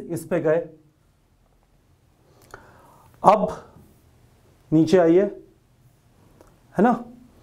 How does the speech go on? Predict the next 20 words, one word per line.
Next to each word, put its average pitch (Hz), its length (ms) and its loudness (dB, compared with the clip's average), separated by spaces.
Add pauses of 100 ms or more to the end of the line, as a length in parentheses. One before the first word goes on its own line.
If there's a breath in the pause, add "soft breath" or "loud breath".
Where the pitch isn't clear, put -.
(420 soft breath)
ये 180 80 6
अगला 190 220 4
वाला 208 240 2
टेस्ट 196 280 2
दिखाई 196 280 2
दे 180 100 2
रहा 190 120 2
है, 233 140 -2 (300)
थर्टियथ 202 420 -2
मई 175 200 -6
को 202 480 -4
लाइव 165 320 -2
होगा। 131 360 -6 (540 soft breath)
कल 214 220 2
डेढ़ 190 260 2
बजे 208 340 0
टेस्ट 202 320 -2
लाइव 180 240 0
हो 175 100 -4
जाएगा। 165 420 -2